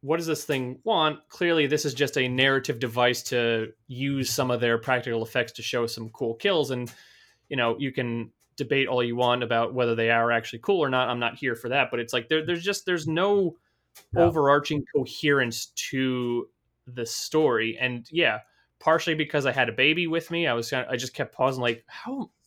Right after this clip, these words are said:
Speaker 1: how much
Speaker 2: Right.
Speaker 1: longer do we have left in this
Speaker 2: <laughs>
Speaker 1: thing? Um, 'cause you hit, like, the hour mark, and you're like, "Oh, it, we're, we're wrapping up soon, right?" It's like, "No, you have, you have thirty-five minutes left in this thing." Um, and then,
Speaker 2: Yeah.
Speaker 1: sure enough, um, it gets its revenge,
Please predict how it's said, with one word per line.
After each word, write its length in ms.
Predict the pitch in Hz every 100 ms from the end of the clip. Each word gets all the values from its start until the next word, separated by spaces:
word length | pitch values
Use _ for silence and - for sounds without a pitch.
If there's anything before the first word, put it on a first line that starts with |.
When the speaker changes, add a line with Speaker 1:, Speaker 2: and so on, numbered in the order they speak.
| _ _
Speaker 1:
how 220 | - 143
much 160 | 294
Speaker 2:
Right. 80 | 147
Speaker 1:
longer 240 | 131 127 123
do 60 |
we 100 | 135
have 380 | - - - 123
left 240 | 165 165 -
in 60 | 208
this 280 | - 226 202
Speaker 2:
<laughs> 40 | -
Speaker 1:
thing? 400 | 185 - - - _ - _ - - -
Um, 380 | 156 143 135 -
'cause 160 | - 165
you 80 | 190
hit, 120 | 254
like, 160 | 202 180
the 160 | 147 139
hour 240 | 180 143
mark, 240 | 120 120
and 40 | 131
you're 60 |
like, 160 | 127 -
"Oh, 220 | - 180
it, 180 | 139 160 123 - 165
we're, 300 | 180 208 165
we're 120 | 202
wrapping 260 | 190 185 190
up 140 | 147
soon, 180 | - 131
right?" 120 | 120
It's 100 | 135
like, 140 | 117 123
"No, 160 | 101
you 180 | 120 117
have, 220 | 120 117 -
you 140 | 135
have 160 | 123 117
thirty-five 480 | 117 110 110 110 107
minutes 240 | 82 -
left 160 | - -
in 60 | 175
this 180 | 143 -
thing." 280 | - 180 - _ _ _ _ -
Um, 500 | 131 117 117 113 113 _ _ _ -
and 160 | 127
then, 420 | 123 120 117 117 - _ -
Speaker 2:
Yeah. 120 | 117
Speaker 1:
sure 160 | - 139
enough, 360 | 165 151 - - _ _ -
um, 380 | 123 117 113 107 _ _ - _ _ _ _ -
it 180 | 131 -
gets 240 | 135 -
its 200 | 143 -
revenge, 600 | 135 120 123 123 139 135